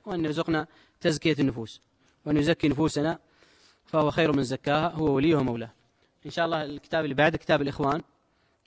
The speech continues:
حسب ترتيبنا هنا، وانتبهوا للطبعات، يعني قبل ما تأتي تأكد أن هذه الرسالة موجودة عندك،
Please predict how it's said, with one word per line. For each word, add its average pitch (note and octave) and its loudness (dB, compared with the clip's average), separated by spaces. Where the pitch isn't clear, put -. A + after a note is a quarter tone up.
حسب C#3 -8
ترتيبنا B2+ -6
هنا، D3 -8
وانتبهوا D3+ -4
للطبعات، C#3+ -6
يعني C#3 -18
قبل E3+ -10
ما D#3+ -8
تأتي E3+ -10
تأكد E3 -6
أن D3 0
هذه E3+ 4
الرسالة E3+ -2
موجودة D3 -6
عندك، A#2+ -12